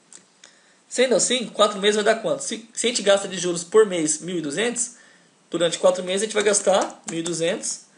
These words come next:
vezes quatro meses. Quatro mil e oitocentos reais, né? Sendo assim, a despesa de juros nossa é de quatro mil e oitocentos reais. Portanto, aí, gabarito letra A.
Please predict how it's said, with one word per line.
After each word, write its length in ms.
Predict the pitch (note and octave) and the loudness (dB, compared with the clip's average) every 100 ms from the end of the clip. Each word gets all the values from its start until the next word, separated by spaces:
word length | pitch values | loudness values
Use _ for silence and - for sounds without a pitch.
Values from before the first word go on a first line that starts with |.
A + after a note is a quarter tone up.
| _ - | _ -12
vezes 460 | D#3 D3 E3+ G#3+ - | -2 0 0 -2 -6
quatro 300 | - F3 G#3+ | 0 0 0
meses. 420 | B3 G3 C#3 - _ _ _ _ | 0 0 -2 -10 _ _ _ _
Quatro 260 | - D#3+ F3 | -2 -2 -2
mil 120 | F3 | -4
e 20 | |
oitocentos 400 | G3 F#3+ G3 D#3 | -4 -2 -2 -2
reais, 460 | F#3 A3 E3+ C#3+ - | -2 0 0 -2 -6
né? 200 | D3+ D#3 - _ - | -10 -12 -16 _ -14
Sendo 240 | - E3 | -8 -4
assim, 440 | F3 - F#3+ B3 - - | -4 -4 -6 -8 -12 -8
a 80 | |
despesa 300 | D3+ - E3+ | -6 -4 -4
de 60 | E3+ | -4
juros 220 | D#3+ D#3+ | -4 -4
nossa 320 | D#3 D#3 F3+ - | -4 -2 -2 -2
é 20 | |
de 100 | E3 | -4
quatro 240 | - E3 F3+ | -2 -2 -2
mil 100 | F3 | -6
e 40 | |
oitocentos 240 | F3 F3 F3 | -6 -6 -2
reais. 300 | F#3+ C#3+ - | 0 0 -2
Portanto, 480 | F#3 F3 E3+ E3+ | -6 -4 -4 -4
aí, 100 | E3 | -6
gabarito 400 | F#3 E3+ D#3+ E3 | -4 -2 -2 -4
letra 340 | F3+ F3 F#3 - | -8 -4 -4 -4
A. 300 | - D3+ - | -2 -2 -2